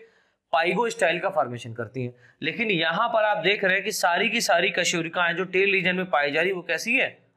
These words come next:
अलग-अलग होती हैं। क्या लिखा? कशेरुकाएं पाई जाती हैं जो कि अलग-अलग यानी सेपरेटेड, अलग-अलग होती हैं, जिस कारण इन सदस्यों में,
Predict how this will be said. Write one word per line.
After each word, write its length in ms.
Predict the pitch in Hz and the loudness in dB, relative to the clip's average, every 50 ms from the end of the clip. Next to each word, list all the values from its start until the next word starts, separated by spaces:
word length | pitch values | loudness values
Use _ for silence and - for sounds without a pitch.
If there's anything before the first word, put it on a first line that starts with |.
| _ _ _ - | _ _ _ -2
अलग-अलग 680 | 156 165 185 202 196 156 139 135 175 247 294 - - - _ _ _ _ _ _ _ _ _ _ - | 0 2 2 2 2 0 0 2 2 2 0 -2 -8 -16 _ _ _ _ _ _ _ _ _ _ -4
होती 280 | 135 131 127 135 127 120 | -4 -2 -2 -2 -2 -2
हैं। 280 | 127 135 131 - _ _ _ _ _ _ _ _ _ _ _ _ _ _ _ _ _ _ _ _ _ | -4 -8 -12 -18 _ _ _ _ _ _ _ _ _ _ _ _ _ _ _ _ _ _ _ _ _
क्या 100 | - 139 | -4 -2
लिखा? 260 | 139 147 143 175 208 240 135 - - - _ _ _ - | -2 0 0 2 2 2 0 -2 -6 -12 _ _ _ -16
कशेरुकाएं 440 | 151 - 156 151 147 165 175 175 175 | -12 -8 -8 -6 -2 -2 -2 -2 0
पाई 180 | 156 131 139 151 | 2 2 2 2
जाती 300 | 147 170 175 170 190 202 | 0 -2 -2 0 -2 -2
हैं 140 | 214 220 185 | -2 -2 -4
जो 120 | 160 165 | -4 -4
कि 240 | 135 180 190 175 - - | -4 -4 -6 -2 -2 0
अलग-अलग 680 | 151 175 202 196 165 147 147 160 - - - - _ _ _ - | 0 2 2 0 0 2 2 0 0 -2 -8 -20 _ _ _ -20
यानी 120 | 117 135 | -18 -18
सेपरेटेड, 720 | 131 - 151 143 - 147 156 165 165 190 180 180 180 - - | -8 -4 -6 -4 -2 -2 -4 -2 0 2 2 0 0 -2 -4
अलग-अलग 600 | - 135 143 156 160 143 139 160 185 185 - _ _ - | -4 0 0 0 0 0 0 -2 -2 -4 -8 _ _ -4
होती 280 | 135 135 135 - 185 180 | -4 -2 0 0 0 0
हैं, 380 | 170 190 220 - - _ _ _ _ _ _ _ _ _ _ _ _ _ _ _ _ _ _ | 0 -2 -2 -4 -8 _ _ _ _ _ _ _ _ _ _ _ _ _ _ _ _ _ _
जिस 280 | 117 113 - 247 254 - | -6 -2 -2 -2 -2 -2
कारण 400 | - 196 180 175 185 202 226 233 - - | -2 0 2 2 2 2 0 0 -2 -4
इन 140 | 254 269 | -2 -2
सदस्यों 540 | 254 - 202 165 165 165 - - 202 202 190 | 0 0 0 0 0 -2 -4 -4 -4 -2 -2
में, 520 | 143 123 147 185 190 143 98 - - _ | -2 -2 0 0 0 0 -2 -6 -12 _